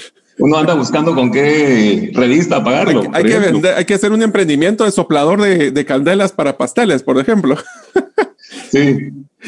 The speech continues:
Speaker 1: Alguien, alguien me dijo cabalmente la semana pasada que estábamos celebrando un cumpleaños. "Bueno, saquen la secadora de pelo". Y yo me quedé asustado. "No, saquen una revista o algo más práctico, pues, porque",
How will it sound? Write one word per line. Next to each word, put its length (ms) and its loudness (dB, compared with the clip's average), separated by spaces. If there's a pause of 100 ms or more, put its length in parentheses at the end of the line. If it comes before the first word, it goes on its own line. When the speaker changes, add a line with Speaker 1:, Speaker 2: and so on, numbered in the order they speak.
Speaker 1:
Alguien, 340 2
alguien 240 2
me 100 4
dijo 400 2
cabalmente 760 2
la 80 2
semana 240 2
pasada 340 0
que 60 0
estábamos 540 0
celebrando 420 0
un 60 0
cumpleaños. 600 -2
"Bueno, 220 0
saquen 240 -2
la 80 0
secadora 520 0
de 80 2
pelo". 400 -2 (360)
Y 100 2
yo 100 2
me 140 0
quedé 460 0 (380)
asustado. 480 0
"No, 280 2
saquen 280 0
una 160 2
revista 560 0
o 20 2
algo 160 0
más 160 -2
práctico, 480 0
pues, 180 -2
porque", 560 -2